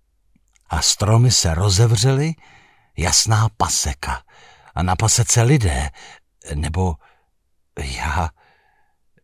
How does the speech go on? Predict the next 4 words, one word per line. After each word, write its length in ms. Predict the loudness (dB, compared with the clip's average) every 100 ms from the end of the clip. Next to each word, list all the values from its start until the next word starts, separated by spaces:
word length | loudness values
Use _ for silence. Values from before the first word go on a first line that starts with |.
| _ _ _
já 500 | -8 -6 -4 -4 -2
nevím, 640 | 0 2 2 2 2 0
eh, 600 | -2 -4 -6 -6 -8 -8 -10
jak, 640 | -10 -10 -8 -8 -6